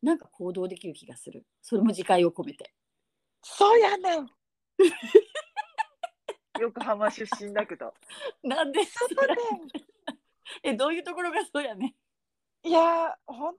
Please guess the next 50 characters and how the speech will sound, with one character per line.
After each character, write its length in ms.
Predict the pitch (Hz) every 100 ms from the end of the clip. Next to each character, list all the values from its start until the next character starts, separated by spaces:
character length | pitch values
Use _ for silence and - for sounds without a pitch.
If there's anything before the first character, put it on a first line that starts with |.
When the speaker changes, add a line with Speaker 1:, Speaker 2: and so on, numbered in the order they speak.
| -
Speaker 2:
と 120 | 427
そ 240 | - 427
う 40 | 415
だ 120 | 359
と 140 | 269
思 520 | 247 226 214 190 175 - _ _ _ _ _ _ _ _ _ _
う。 20 |
な 180 | 240 254
ん 40 | 247
か、 420 | 214 190 175 - _ _ _ _ _ _
う 60 | 110
ん、 500 | 101 98 95 92 - _ _
ス 120 | -
ポ 120 | 349
ッ 60 | 381
ト 100 | 403
ラ 140 | 415 403
イ 80 |
ト 80 | 294
が 80 | 208
自 160 | 170 175
分 160 | 240
に 80 | 277
当 100 | 269
た 100 | 277
っ 80 | 277
て 100 | 269
し 140 | -
ま 100 | 269
っ 40 | 269
て 160 | -
る 80 | 277
っ 160 | 320 _
て 100 | 214
い 80 | 190
う 60 |
と 120 | 190
こ 140 | - 208
ろ 120 | 214
が 100 | 185
全 280 | - 240 349
て 140 | 285
な 100 | 196
ん 60 | 175
じ 60 |
ゃ 40 | 175
な 140 | 170
い 40 | 160
か 120 | 165
な。 420 | 185 220 233 202